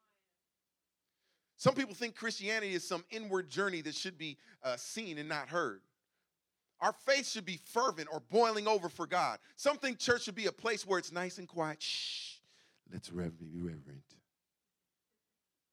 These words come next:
But God admonish-, admonishes us all to be fervent in spirit, serving him. We should be passionate for him and not pa-, and, and passionate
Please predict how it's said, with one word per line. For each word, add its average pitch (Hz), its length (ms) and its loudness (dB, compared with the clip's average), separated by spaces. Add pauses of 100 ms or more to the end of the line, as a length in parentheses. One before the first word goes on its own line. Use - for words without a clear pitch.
(640)
But - 180 2
God 185 380 -2
admonish-, 156 760 -6
admonishes 143 640 -14
us 127 280 -14 (340)
all 151 360 -6 (960)
to 151 80 -8
be 139 160 -18 (140)
fervent 165 420 -4
in 117 120 -16
spirit, 151 540 -6 (160)
serving 160 600 -4
him. 107 240 -14 (760)
We 139 100 -4
should - 160 -2
be 147 120 -10 (100)
passionate 185 540 0
for 147 100 -6
him 135 280 -8 (220)
and 143 100 -8
not 160 240 -6
pa-, 170 240 -2
and, 147 240 -6
and 143 160 -8
passionate 165 500 -2